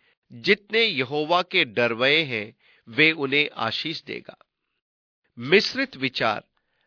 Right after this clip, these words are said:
आशीष के शब्दों के साथ है। भजन एक सौ पन्द्रह पद चौदह से लेकर सोलह तक। यहोवा तुमको और तुम्हारे लड़कों को भी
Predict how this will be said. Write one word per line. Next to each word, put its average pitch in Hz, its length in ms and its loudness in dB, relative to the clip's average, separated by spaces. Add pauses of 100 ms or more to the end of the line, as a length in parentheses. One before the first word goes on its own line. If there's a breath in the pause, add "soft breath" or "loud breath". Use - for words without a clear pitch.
(200)
आशीष 147 460 0
के 180 160 -2
शब्दों 120 560 -4
के 131 180 -8
साथ 110 300 -4 (100)
है। - 120 -20 (1200)
भजन 139 320 2
एक 147 200 0
सौ 147 200 -4
पन्द्रह 127 560 -2 (520)
पद 139 380 0
चौदह 123 420 2
से - 160 -8
लेकर 120 360 -4
सोलह 117 480 -2
तक। - 220 -12 (840)
यहोवा 202 580 4
तुमको 190 640 -6 (380)
और 165 260 4
तुम्हारे 151 400 2
लड़कों 131 480 2
को 135 200 -2
भी 117 300 -4